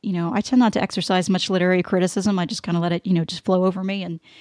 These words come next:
the overall impression of the book is mostly what matters to me, um, because I read for escape purposes. But this writing is,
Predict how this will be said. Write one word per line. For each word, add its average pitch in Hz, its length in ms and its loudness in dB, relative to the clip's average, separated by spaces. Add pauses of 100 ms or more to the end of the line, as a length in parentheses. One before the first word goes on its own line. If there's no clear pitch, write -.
(640)
the 190 260 -2
overall 190 360 2
impression 190 380 0
of 165 80 -4
the 185 80 -2
book 330 280 0
is 185 120 -4
mostly 185 300 0
what 175 160 -4
matters 202 380 -2
to 190 120 -8
me, 190 200 -6 (380)
um, 190 300 4
because 196 240 0
I 185 60 2
read 180 240 0
for 180 120 0
escape 175 360 -2
purposes. 175 420 -6
But - 180 -4
this 285 180 2
writing 180 380 0
is, - 280 -8